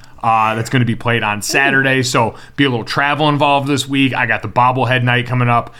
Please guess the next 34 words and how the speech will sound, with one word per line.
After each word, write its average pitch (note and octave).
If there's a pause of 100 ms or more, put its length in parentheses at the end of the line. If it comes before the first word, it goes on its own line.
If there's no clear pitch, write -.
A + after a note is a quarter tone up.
(180)
at B2
the B2+
minor C3+
league C3
baseball C3+
game C3+
in A#2+
Hartford, B2+
back A#2+
in G2+
Connecticut, C3
where A2
I A2+
gotta A2
throw B2+
out A#2+
a A2+
first A#2+
pitch. C3+ (220)
Was A#2+
warming C3+
up B2
the A2+
arm C3
the C3+
other B2+
day, B2+
getting B2
that A#2+
ready, B2+
Brandon. B2
We A#2+
got A#2+
some A#2